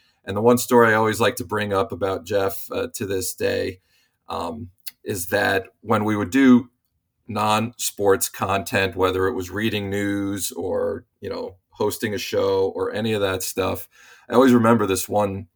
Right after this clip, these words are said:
uh, example of <clears throat> kind of what Jeff was like. Um, and I'm sure this was me, him criticizing me one time, but I was probably doing a news report of some sort,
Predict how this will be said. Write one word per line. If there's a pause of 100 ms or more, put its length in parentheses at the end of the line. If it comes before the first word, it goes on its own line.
uh, (720)
example
of (160)
<clears throat>
kind
of
what
Jeff
was
like. (720)
Um, (360)
and
I'm
sure
this
was
me,
him
criticizing
me
one
time,
but
I
was
probably
doing
a
news
report
of
some
sort,